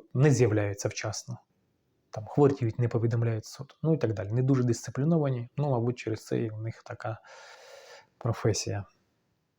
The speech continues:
Е, хоча достеменно точно я не знаю, одначе ви повинні зрозуміти, що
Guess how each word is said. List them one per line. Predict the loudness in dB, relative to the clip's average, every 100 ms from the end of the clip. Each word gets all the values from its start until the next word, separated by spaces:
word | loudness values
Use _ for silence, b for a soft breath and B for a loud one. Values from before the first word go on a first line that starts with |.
| _ _ _ _ b b b b b b _ _ _ _ _ _ _ _
Е, | -8 -6 -4
хоча | 0 2
достеменно | 2 2 0 0
точно | 0 0 2
я |
не | 4
знаю, | 6 8 6 4
одначе | 2 2 2 2
ви | 2
повинні | 4 2
зрозуміти, | 4 4 6 6
що | 4 0 0